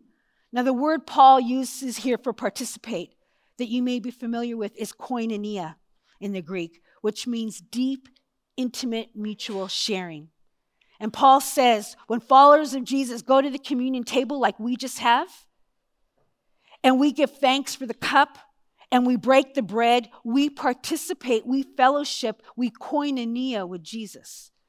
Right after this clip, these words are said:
We remember, we connect, we feel, we hear, we sense. We are one with Jesus. That's why it is called communion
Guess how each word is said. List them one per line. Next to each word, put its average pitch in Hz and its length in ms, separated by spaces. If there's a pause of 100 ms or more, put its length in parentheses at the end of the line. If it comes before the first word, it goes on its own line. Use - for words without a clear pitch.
(280)
We 254 160
remember, 240 800 (300)
we 233 160
connect, 254 600
we 220 140
feel, 269 680
we 196 140
hear, 262 560
we 175 140
sense. 214 840 (460)
We 269 220
are 262 180
one 254 600
with 208 240
Jesus. 226 480
That's 240 340
why 262 240
it 247 140
is 220 180
called 240 560
communion 208 680